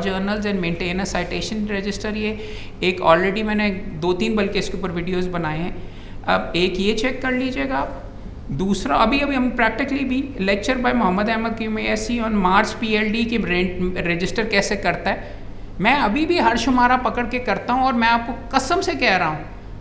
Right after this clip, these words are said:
जेड़ा शुमारा मैंने पकड़ के सुप्रीम कोर्ट का देखा या ये किसी और का बे-, देखा,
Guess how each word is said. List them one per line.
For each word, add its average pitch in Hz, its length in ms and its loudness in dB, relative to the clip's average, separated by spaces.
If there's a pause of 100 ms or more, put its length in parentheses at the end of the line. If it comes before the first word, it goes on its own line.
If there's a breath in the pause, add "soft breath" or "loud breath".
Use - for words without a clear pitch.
(140)
जेड़ा 311 280 6
शुमारा 285 400 6
मैंने 269 220 2
पकड़ 254 280 2
के 262 140 0
सुप्रीम 247 380 0
कोर्ट 269 220 -2
का 262 80 2
देखा 240 300 0
या 262 160 0
ये 247 200 2
किसी 247 280 -2
और 226 200 4
का 247 140 0
बे-, 226 200 -2
देखा, 202 460 2